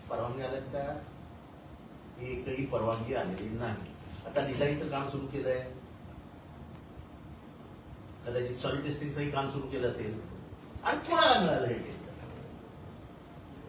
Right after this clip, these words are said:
हे टेंडर मिळालंय नवयुगाला. कोण आहे नवयुगा? ज्याच्या काळामध्ये समृद्धीमध्ये ब्रिज पडलेला आठवतो, बांधला आणि दुसऱ्या दिवशीच पडला आणि मजूर मेले होते खाली. तो बा-, कोणाचा होता ब्रिज?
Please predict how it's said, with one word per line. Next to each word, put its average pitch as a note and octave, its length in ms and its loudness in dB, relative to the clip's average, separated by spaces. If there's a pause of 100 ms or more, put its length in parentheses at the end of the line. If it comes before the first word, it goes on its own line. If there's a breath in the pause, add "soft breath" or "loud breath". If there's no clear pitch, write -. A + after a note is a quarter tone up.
(140)
हे D3+ 80 -4
टेंडर A#2+ 420 0
मिळालंय G#2 300 0
नवयुगाला. F#2+ 760 -2 (920)
कोण A3 200 12
आहे G3+ 120 12
नवयुगा? A2 520 4 (1400)
ज्याच्या E3+ 300 8
काळामध्ये F#3 580 6
समृद्धीमध्ये F#3+ 720 4
ब्रिज F3+ 360 2
पडलेला G3 380 2
आठवतो, - 300 -2 (520)
बांधला C#3+ 320 6
आणि F#3 120 8
दुसऱ्या F3+ 240 6
दिवशीच F3+ 320 4
पडला E3+ 360 4 (1080)
आणि D3+ 160 0
मजूर D#3+ 280 4
मेले D#3+ 220 6
होते D3+ 220 0
खाली. D3 260 0 (880)
तो - 40 0
बा-, F3 260 4
कोणाचा F#3 260 8
होता G3 160 6
ब्रिज? F#3 380 4